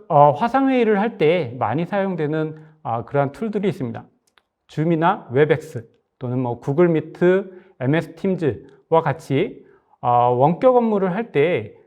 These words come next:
예, 화상회의와 같은 업무에, 예, 많이 사용되고 있는 툴들입니다. 비대면 회의, 그리고 학교에서의 온라인 강의, 어, 이런 업무가 많이 증가하다 보니, 어, 이러한 원격 회의, 화상 회의와 같은,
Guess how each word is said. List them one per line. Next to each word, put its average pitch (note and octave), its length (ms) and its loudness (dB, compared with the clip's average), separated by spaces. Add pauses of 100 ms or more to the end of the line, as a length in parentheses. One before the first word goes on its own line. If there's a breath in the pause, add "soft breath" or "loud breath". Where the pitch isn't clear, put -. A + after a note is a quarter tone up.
(100)
예, B2 120 -10
화상회의와 G3 600 -2
같은 D3+ 260 -6
업무에, B2+ 500 -4
예, B2 140 -8
많이 C#3+ 320 -2
사용되고 F#3+ 520 -6
있는 A#2+ 180 -8
툴들입니다. F3+ 640 -6 (1200 soft breath)
비대면 A3 500 4
회의, C3 300 -2 (220)
그리고 C#3+ 440 -2
학교에서의 G#3+ 540 -2
온라인 D3+ 400 2
강의, A#2+ 420 -6 (300 soft breath)
어, A#2+ 180 -6
이런 F3+ 480 0
업무가 D#3+ 400 0
많이 C#3+ 580 0
증가하다 F3 520 2
보니, D#3 460 -6 (280 soft breath)
어, A#2+ 220 -2
이러한 F3 360 2
원격 C#3+ 440 -2
회의, G#3+ 440 -2
화상 A3 340 -6
회의와 F3 320 -4
같은, C3 460 -8